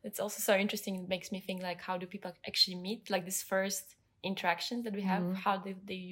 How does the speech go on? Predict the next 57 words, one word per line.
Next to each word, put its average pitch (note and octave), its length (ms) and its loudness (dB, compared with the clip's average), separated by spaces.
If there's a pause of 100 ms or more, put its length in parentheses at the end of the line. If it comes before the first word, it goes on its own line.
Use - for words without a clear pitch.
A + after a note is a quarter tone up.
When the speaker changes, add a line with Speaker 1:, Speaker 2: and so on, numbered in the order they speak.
(140)
Speaker 1:
usually F#3 180 -6
look F3+ 240 -10
like? D3+ 280 0 (380)
And G3+ 160 0
sometimes, G#3 460 2
you G3+ 60 0
know, F3+ 100 0
we G3 100 -2
put G3+ 180 0
a F#3+ 40 0
bit F#3 160 -2
more F#3 160 6
effort, A#3 400 4
a G#3+ 40 -2
bit G3 200 -8
less F#3 240 -2
effort, B3+ 400 -6 (360)
but G3 100 0
it's, G3 220 -4 (280)
uh, - 120 -6
interesting G#3 380 -4
you G3+ 100 -4
compare G3 340 -2
it, F3+ 80 -2
like, F3+ 260 -6
to F3+ 60 -8
<laughs> F#3+ 680 2
the F3+ 160 0
interview, F#3 320 2
right? E3+ 240 6
Speaker 2:
Mm-hmm. G#3+ 540 8
Speaker 1:
<laughs> - 80 -12
So A3+ 120 4
you G#3 80 6
kind G#3+ 220 2
of G#3 280 0 (100)
try G#3+ 200 6
to A3 120 -4
test A3 260 0
the A3 80 2
ground, G3 480 4
like, F#3+ 240 2
how G3 80 6
is G#3 60 4
Speaker 2:
Mm-hmm. G3 80 2
Speaker 1:
the F#3+ 80 2
other F#3 120 0
person G3+ 380 -4
t-, F#3+ 180 -2 (120)
tell G3 320 -2
about, F#3+ 240 -4
about F#3 260 -4
yourself? F#3+ 440 -4
And F#3+ 120 -4
you F#3+ 120 -8
can G3+ 80 -2
see, - 160 -4